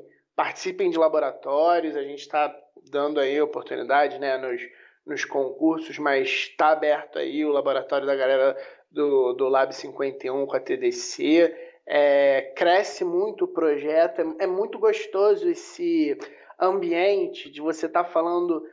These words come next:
sobre projetos com roteiristas, com outros roteiristas, com um orientador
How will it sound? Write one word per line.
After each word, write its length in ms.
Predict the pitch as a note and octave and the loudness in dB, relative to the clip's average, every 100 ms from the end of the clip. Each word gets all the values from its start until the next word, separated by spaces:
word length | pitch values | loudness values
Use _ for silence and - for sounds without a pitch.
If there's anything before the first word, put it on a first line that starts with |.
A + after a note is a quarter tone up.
| - _ | -20 _
sobre 380 | - - A3 A#3 | -6 0 0 0
projetos 760 | A3 G3+ E3+ E3+ F#3 F3+ F3+ - | -2 -2 0 0 2 0 -4 -12
com 340 | - G#3 A3 | -2 0 0
roteiristas, 1000 | G3+ G3+ G3+ E3+ F3+ F#3 - F3 F3 - - | -2 0 0 0 -2 -12 -6 -6 -4 -10 -4
com 200 | G3 F#3 | 0 2
outros 300 | G3+ A3+ - | 2 0 -4
roteiristas, 680 | G3 F#3+ F3 F#3 F#3 F3 - | -4 -2 -2 -4 -2 -2 -2
com 380 | - G3+ A#3 | 0 0 2
um 40 | A3+ | 2
orientador 800 | A3+ G#3+ G3+ G#3 F3 F3+ G3 | 2 0 -2 0 0 2 2